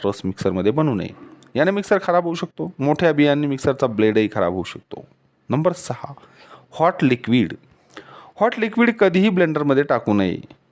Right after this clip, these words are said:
याचे कारण असे की हॉट लिक्विड वाफ तयार करतात,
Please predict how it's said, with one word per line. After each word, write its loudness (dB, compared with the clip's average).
याचे 2
कारण 0
असे 2
की 0
हॉट -2
लिक्विड 2
वाफ 0
तयार 2
करतात, -6